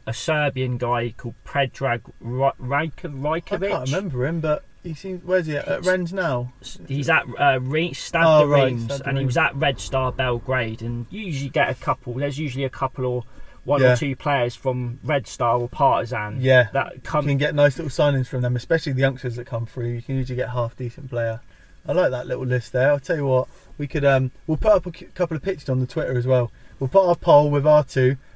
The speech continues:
Speaker 2: and then we'll just do a little thread afterwards, just with some pictures of 'em.
Speaker 1: I've got a little question for you as well, actually. Just whilst I was researching the goalkeepers.
Speaker 2: Is it a knowledge about the keepers?
Speaker 1: It's a knowledge.
Speaker 2: Go
Speaker 1: It's
Speaker 2: on,
Speaker 1: not,
Speaker 2: let's have a
Speaker 1: it's
Speaker 2: go,
Speaker 1: not
Speaker 2: yeah.
Speaker 1: necessarily about these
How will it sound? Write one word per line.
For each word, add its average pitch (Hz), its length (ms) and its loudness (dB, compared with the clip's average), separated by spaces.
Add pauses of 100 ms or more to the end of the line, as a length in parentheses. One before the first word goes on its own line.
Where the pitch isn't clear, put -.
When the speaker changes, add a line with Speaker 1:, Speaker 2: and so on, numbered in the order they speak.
Speaker 2:
and 131 80 2
then 135 100 6
we'll 139 100 4
just 131 160 -2
do 151 80 0
a 139 40 4
little 151 180 0
thread 143 240 6
afterwards, 131 460 2
just 135 160 -4
with 131 100 -2
some 135 140 -4
pictures 127 340 -4
of 117 160 -2
'em. 120 160 -4 (600)
Speaker 1:
I've 127 160 -8
got 196 140 0
a - 20 -2
little 156 160 2
question 135 400 -2
for 123 240 -4
you 123 80 -2
as 123 100 -10
well, 135 200 0
actually. 113 460 -6
Just - 240 -12 (120)
whilst 147 340 -4
I 143 40 0
was 117 140 -6
researching 135 540 -4
the 123 80 -4
goalkeepers. 139 480 -4
Speaker 2:
Is 135 100 0
it 147 80 4
a 147 60 4
knowledge 160 320 4
about 147 160 2
the 156 60 -10
keepers? 165 360 -4
Speaker 1:
It's 123 80 -6
a 143 40 -4
knowledge. 147 600 -2
Speaker 2:
Go - 60 -4
Speaker 1:
It's 185 100 8
Speaker 2:
on, 175 100 8
Speaker 1:
not, 160 100 6
Speaker 2:
let's 160 100 4
have 180 140 2
a - 20 2
Speaker 1:
it's 175 120 2
Speaker 2:
go, 127 100 6
Speaker 1:
not 127 100 4
Speaker 2:
yeah. 127 80 6
Speaker 1:
necessarily 170 340 4
about 156 280 2
these 156 320 -2